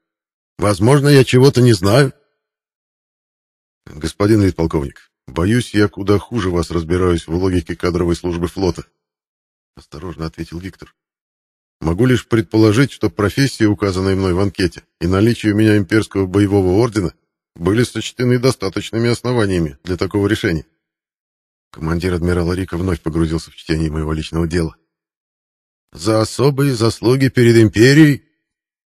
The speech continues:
удивленно приподнял бровь лейтполковник. "Ну да, тогда понять, наверное, можно. Но нашей проблемы это не решает, мастер-майор.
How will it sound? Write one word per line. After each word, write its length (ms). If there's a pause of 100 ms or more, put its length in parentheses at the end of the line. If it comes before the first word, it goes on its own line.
(600)
удивленно 600
приподнял 520
бровь 320
лейтполковник. 760 (680)
"Ну 360
да, 160
тогда 340
понять, 340
наверное, 380
можно. 380 (1080)
Но 140
нашей 320
проблемы 420
это 140
не 80
решает, 380
мастер-майор. 600